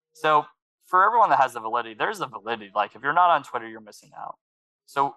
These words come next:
let me ask you, someone joins Twitter, what are your next encouragements and steps for them to start growing and actually getting clients? 'Cause anyone could be on a platform, but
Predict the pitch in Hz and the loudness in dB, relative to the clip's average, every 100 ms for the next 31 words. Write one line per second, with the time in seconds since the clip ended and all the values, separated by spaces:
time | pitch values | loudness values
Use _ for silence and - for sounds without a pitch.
0 | _ 190 220 175 180 131 - 202 185 151 | _ 0 4 4 2 -4 -2 0 0 2
1 | 151 143 - 156 127 104 - _ _ _ | 0 0 -6 -6 -6 -8 -14 _ _ _
2 | 143 175 143 139 127 127 - 117 117 117 | -2 -2 -2 -4 -4 -4 -8 -10 -6 -6
3 | 110 110 110 104 117 110 - - - _ | -10 -18 -20 -2 2 2 0 -20 -20 _
4 | _ 117 113 120 117 110 - 117 110 107 | _ -2 4 4 4 -2 -12 -12 -12 -16
5 | _ _ _ _ _ _ - 131 127 117 | _ _ _ _ _ _ -2 0 0 2
6 | 110 143 127 113 110 123 - 117 110 101 | 4 4 2 -2 2 2 0 -10 -12 -12
7 | - - 120 101 - - 117 160 147 131 | -8 0 2 0 -6 -10 -6 -2 -2 -4
8 | 113 113 120 107 - 107 107 - 107 110 | -10 -4 -4 -4 0 0 0 -2 -12 _